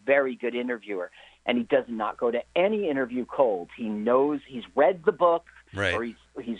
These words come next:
Speaker 1: researched the person, or he's had people who do, who feed him the right questions. And, uh, I don't know why I felt like kissing Joe Rogan's butt, but
Speaker 2: All right.
Speaker 1: just
Speaker 2: Well,
Speaker 1: con-,
Speaker 2: I never listened
Speaker 1: kudos,
Speaker 2: to,
Speaker 1: Joe.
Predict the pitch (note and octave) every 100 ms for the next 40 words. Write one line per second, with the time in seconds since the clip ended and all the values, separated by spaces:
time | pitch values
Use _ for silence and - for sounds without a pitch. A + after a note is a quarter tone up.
0 | - C#3+ F#3 G#3 G3+ - E3 F3 D#3+ E3+
1 | C#3+ C3 A#2+ E3+ - - C4+ - C#4 D#4
2 | C4 - A2+ C#3+ A3+ - _ - C3 -
3 | D#3 D#3+ D3+ D#3+ D3 A#2 G#2+ A2+ A#2+ -
4 | A2+ G#2+ - A2 G#2 G2+ G2+ G2 G2 G2+
5 | F#2+ F#2 - - - _ D#3 E3 - C3+
6 | B2+ A2+ A#2 G#2 - A2 G#2+ G#2 - -
7 | A2 G2 G2+ G2 G2 F#2 F#2 - F2 D#2+
8 | - G2+ E3+ F3+ - A2+ A#2+ B2 D3 D#3+
9 | D3 D#3+ - D4 D4 B3 G3+ - G3+ -
10 | D#3